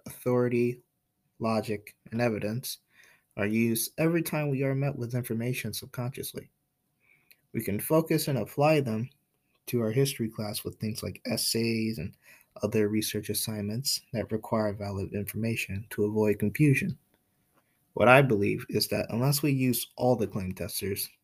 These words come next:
guaran-, guaranteeing that you get the best source isn't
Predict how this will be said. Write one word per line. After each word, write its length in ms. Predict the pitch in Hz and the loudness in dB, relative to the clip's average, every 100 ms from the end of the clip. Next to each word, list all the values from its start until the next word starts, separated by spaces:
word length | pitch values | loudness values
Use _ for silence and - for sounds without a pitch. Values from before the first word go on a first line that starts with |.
| _ - | _ -6
guaran-, 340 | 104 101 - _ _ _ _ - | -4 -4 -8 _ _ _ _ -2
guaranteeing 640 | 127 127 127 - 135 123 | 2 2 2 2 2 2
that 140 | 110 - | 0 -2
you 100 | 104 | -2
get 220 | 123 127 | -2 -2
the 100 | 110 | -2
best 400 | 113 98 - - | -2 -2 -4 -4
source 640 | 151 127 113 - - - _ _ _ _ _ _ _ _ _ _ _ _ _ _ 208 - | 0 0 0 -4 -8 -12 _ _ _ _ _ _ _ _ _ _ _ _ _ _ -14 -2
isn't 520 | 120 113 110 107 - | 0 0 0 -2 -2